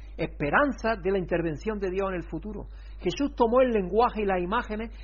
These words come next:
con las que su audiencia estaría familiarizada y las usó para transmitir la esperanza de la segunda venida,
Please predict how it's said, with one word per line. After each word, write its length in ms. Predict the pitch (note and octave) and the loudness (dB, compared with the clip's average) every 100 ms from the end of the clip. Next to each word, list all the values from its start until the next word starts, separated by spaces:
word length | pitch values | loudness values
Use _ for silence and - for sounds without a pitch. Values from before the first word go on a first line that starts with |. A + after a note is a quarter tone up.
| - - | -14 0
con 160 | F3+ | 4
las 100 | F3+ F3+ | 4 2
que 100 | F#3 | -2
su 140 | - | 0
audiencia 520 | D#3 F3 A3+ A3+ A3+ | 0 2 0 0 -2
estaría 340 | - F3+ G#3 G3+ | -2 -2 -2 -2
familiarizada 960 | F#3+ F3+ E3 D#3 C3 - G3 D3+ F3+ - - - - | -2 -2 0 0 -2 -2 -2 -2 -6 -10 -12 -14 -4
y 100 | F#3+ | 2
las 180 | G#3 G#3 A#3+ | 4 2 0
usó 420 | G3+ - C4 C4+ | -2 0 4 4
para 220 | C4 A3+ A3 | 6 4 4
transmitir 480 | G#3+ G#3 G3+ B3 | 2 2 -2 -2
la 120 | A#3+ A3 | -2 -2
esperanza 460 | A3 A3+ A3+ A3+ | 0 0 0 0
de 80 | G#3+ | 0
la 80 | F#3+ | 0
segunda 400 | - F#3 G#3+ F#3+ | -2 -4 0 0
venida, 400 | E3+ C4 G3+ | 0 -2 -2